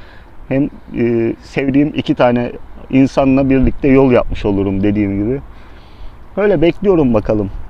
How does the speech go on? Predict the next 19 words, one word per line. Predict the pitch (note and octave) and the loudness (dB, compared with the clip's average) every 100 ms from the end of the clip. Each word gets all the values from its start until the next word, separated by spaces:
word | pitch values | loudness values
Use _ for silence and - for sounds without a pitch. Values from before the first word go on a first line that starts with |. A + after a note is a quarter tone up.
| - | -2
Bir | C3 D3 | 4 4
iki | - | 4
saate | D#3+ G#2+ C3+ | 2 4 2
gelirler | C3+ C3 C#3 C#3 B2+ | 0 2 2 2 2
herhalde. | A2 G#2+ G#2 - | 0 0 -2 -6
Saat | - - B2+ - - - - - | -4 -2 -2 -2 -10 -14 -14 -8
şu | B2+ | -2
an | A#2+ A#2 | -2 -2
kaç? | C#3 D3 - - - - - - - - - - - - - - A#2+ | -4 -2 -4 -4 -4 -4 -2 -2 -4 -8 -8 -8 -8 -8 -8 -6 -2
Beşi | A#2+ - | -2 0
on | C#3 C#3+ | 2 2
geçiyor. | A#2+ G#2 - A#2 C3+ - - - - - - - - - - - | 2 0 0 -4 -4 -10 -4 -2 -2 -4 -14 -14 -14 -12 -12 -8
İki | C#3+ - | -8 -2
saate | E3 C3 A#2+ | -2 0 -2
kalmaz | B2+ A#2 C3 A#2+ | 0 2 2 2
gelirlerdir | B2+ A#2+ A#2+ A#2+ A2 G#2 G#2 | 0 0 0 0 0 -2 -4
diye | B2+ | -4
tahmin | - A#2+ A2+ | -2 0 0
ediyorum. | A2 G2+ | -4 -6